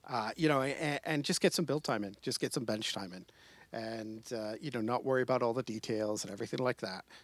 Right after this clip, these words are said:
because that's where projects go to die for me, you know, with,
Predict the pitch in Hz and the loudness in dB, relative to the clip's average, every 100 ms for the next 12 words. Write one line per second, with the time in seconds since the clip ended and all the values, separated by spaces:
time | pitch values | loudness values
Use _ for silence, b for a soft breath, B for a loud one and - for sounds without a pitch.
0 | b 135 - 139 156 - - 151 147 139 | b 0 2 6 6 6 6 8 8 6
1 | - 135 127 123 - - - b b b | 8 8 8 2 0 0 -2 b b b
2 | _ - 123 117 117 110 104 - 95 92 | _ 0 0 0 2 2 2 -2 -4 -6
3 | 95 107 98 101 104 - | -4 -2 -2 -2 -6 -8